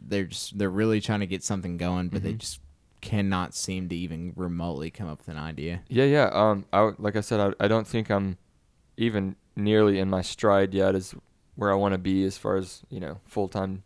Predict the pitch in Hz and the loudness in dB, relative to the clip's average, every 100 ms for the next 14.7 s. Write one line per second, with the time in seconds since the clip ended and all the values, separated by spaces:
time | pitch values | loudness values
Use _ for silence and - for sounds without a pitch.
0 | - - 95 101 82 - - - 95 98 | -14 -8 -4 -4 -4 -14 -20 -10 -6 -2
1 | 98 98 98 98 - 95 92 104 95 - | -2 -2 -4 -6 -6 -6 -6 -8 -10 -12
2 | - _ _ _ _ _ _ _ - 101 | -20 _ _ _ _ _ _ _ -4 -2
3 | 120 127 123 127 120 117 107 107 107 101 | 0 2 2 2 2 2 4 4 4 2
4 | 98 101 101 95 - _ _ _ _ _ | 0 2 0 -2 -8 _ _ _ _ _
5 | - 107 104 107 101 - 95 95 92 92 | -16 -12 -2 2 2 2 -2 -2 -2 -6
6 | - _ _ _ _ _ _ 156 - 98 | -8 _ _ _ _ _ _ -6 -4 -2
7 | 190 185 _ _ _ _ _ _ _ _ | -4 -8 _ _ _ _ _ _ _ _
8 | - 131 139 123 113 107 - - 95 101 | -2 0 2 2 4 2 2 0 2 4
9 | 110 110 _ _ _ - 98 98 107 104 | 4 0 _ _ _ -8 -4 -4 -2 2
10 | 98 95 95 98 98 - _ - 120 156 | 2 2 -2 -4 -8 -12 _ -6 0 4
11 | 139 117 - _ _ _ _ - 131 120 | 4 4 -2 _ _ _ _ -4 0 2
12 | 113 110 104 101 - 110 104 92 - 117 | 4 4 2 0 0 -2 -2 -2 -2 2
13 | 110 98 92 101 101 95 - 95 - 87 | 4 2 0 -8 -6 -6 -4 -4 -2 -4
14 | 92 92 95 92 131 85 104 | -4 -4 -6 -6 -8 -6 -6